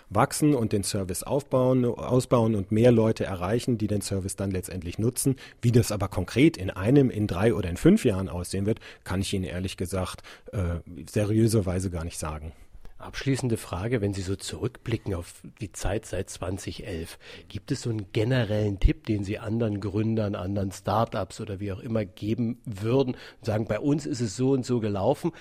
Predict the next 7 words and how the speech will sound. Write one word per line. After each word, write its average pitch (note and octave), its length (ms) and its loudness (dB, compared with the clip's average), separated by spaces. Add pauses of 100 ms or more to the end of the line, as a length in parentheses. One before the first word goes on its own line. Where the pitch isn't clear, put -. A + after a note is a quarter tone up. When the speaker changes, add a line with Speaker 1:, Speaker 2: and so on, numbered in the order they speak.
(240)
Speaker 2:
und A2 220 -6
ich B2+ 160 -4
favorisiere A2 760 2
die G#2+ 180 0
und G#2+ 140 0
die G2+ 100 0
Lösung? G#2+ 500 -2